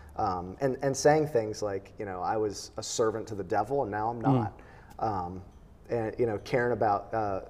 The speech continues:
Speaker 1: his one fam-, uh, song is, uh, Closed on Sundays, and he talks about, like, protecting the family and raising up sons and daughters in the faith. And, um, it, that to me just feels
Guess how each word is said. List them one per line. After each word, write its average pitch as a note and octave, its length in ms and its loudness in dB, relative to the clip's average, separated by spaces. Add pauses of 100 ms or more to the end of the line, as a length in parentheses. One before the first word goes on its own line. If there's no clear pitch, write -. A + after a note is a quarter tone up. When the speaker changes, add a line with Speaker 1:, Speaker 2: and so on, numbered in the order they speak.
(120)
Speaker 1:
his A#2 180 -4
one A#2 140 4
fam-, G#2 460 0
uh, G#2 260 0
song G2+ 380 -2
is, G#2 220 -6
uh, G#2 300 -2 (420)
Closed A#2 340 6
on G2 100 -2
Sundays, G#2 540 -2
and A2 100 -4
he G#2 60 -6
talks G#2 320 -2
about, G2 340 0 (360)
like, G#2 260 0 (240)
protecting B2 440 0
the A#2 80 -2
family A2 460 -2
and F#2+ 100 -10
raising G#2+ 300 -2
up G2+ 180 -6
sons G#2+ 280 -4
and G#2 80 -8
daughters G#2 420 -2
in A2 60 -8
the F#2+ 60 -8
faith. G#2 400 -4 (100)
And, A2+ 160 -4 (400)
um, G2+ 360 0 (280)
it, C#3 220 2 (160)
that D#3 480 4
to F#3+ 100 2
me D3 220 2
just D3 260 -6
feels C#3 460 2